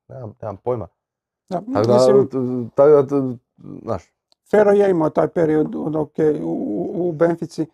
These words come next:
Speaker 2: on, gdje su on i Ruben Dias bi-, bili stoperi, čak
Speaker 1: Da.
Speaker 2: i on bio taj koji je primarno, primarni distributer lopte je bio iz zadnje linije, što onako dosta govori s
Speaker 1: Evo,
Speaker 2: obzirom
Speaker 1: Korda je
Speaker 2: da je
Speaker 1: gledao.
Speaker 2: s obzirom da je ovaj jedan, e, isto sad Manchester City, on igra,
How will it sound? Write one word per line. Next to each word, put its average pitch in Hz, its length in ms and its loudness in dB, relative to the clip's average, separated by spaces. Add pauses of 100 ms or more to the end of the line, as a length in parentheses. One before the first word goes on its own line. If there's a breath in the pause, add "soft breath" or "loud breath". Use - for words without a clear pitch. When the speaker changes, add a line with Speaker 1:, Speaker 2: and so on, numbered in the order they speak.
(340)
Speaker 2:
on, 156 360 -2
gdje 147 160 -4
su 175 140 -2
on 160 120 2
i 156 40 0
Ruben 151 280 -2
Dias 151 300 -2
bi-, - 140 -8
bili 156 300 -8
stoperi, 160 520 -4
čak 170 200 -2
Speaker 1:
Da. 190 40 -2
Speaker 2:
i - 20 4
on 160 200 0
bio 156 200 0
taj 156 260 -2
koji 151 200 -4
je 151 80 0
primarno, 165 600 -2 (1200)
primarni 156 360 0
distributer 151 720 -4
lopte 156 280 -4
je 151 40 -4
bio 156 240 -4
iz 151 120 -6
zadnje 156 240 -2
linije, 160 320 -2
što 165 120 -10
onako 156 220 -4
dosta 156 260 -4
govori 156 320 -2
s - 40 -4
Speaker 1:
Evo, 90 80 -6
Speaker 2:
obzirom 117 200 2
Speaker 1:
Korda 131 120 2
je 127 40 4
Speaker 2:
da 117 40 4
je 113 40 0
Speaker 1:
gledao. 92 260 -4 (320)
Speaker 2:
s - 80 -20
obzirom 170 300 2
da 170 60 4
je 170 60 8
ovaj 170 140 4
jedan, 165 300 2
e, 113 680 -6
isto 165 400 0 (340)
sad 170 220 -2
Manchester 170 340 -4 (180)
City, - 180 -8
on - 140 -10
igra, - 280 -12